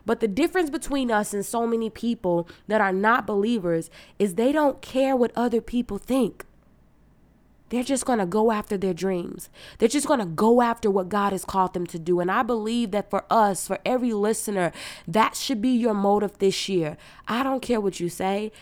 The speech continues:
I don't care what you think. I'm gonna go after what God told me to go after. And I guarantee you it's going to be grand, honey. Keep shining. This is the year for you to shine. But you're only gonna shine if you put in the work and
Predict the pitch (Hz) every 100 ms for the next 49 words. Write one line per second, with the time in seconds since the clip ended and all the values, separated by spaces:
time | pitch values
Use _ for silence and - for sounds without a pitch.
0 | - - 190 202 190 208 185 175 - 165
1 | - 185 196 - - _ _ - 160 185
2 | 208 226 185 165 180 185 175 180 165 165
3 | 156 170 165 - 170 160 156 147 165 170
4 | 160 - - - 170 160 151 139 180 214
5 | 262 262 247 - 262 233 190 160 - _
6 | - 170 - 175 170 165 190 175 170 151
7 | 156 175 220 208 180 226 214 208 170 -
8 | _ _ _ _ - - _ _ - -
9 | - - - - - 269 254 - 185 185
10 | 151 151 - - - 156 214 254 233 240
11 | 208 208 214 196 180 180 185 165 190 180
12 | 160 165 - - - 196 196 - 202 269
13 | 294 294 269 - 208 170 165 170 - 190
14 | 208 202 208 190 175 160 160 156 - -
15 | 170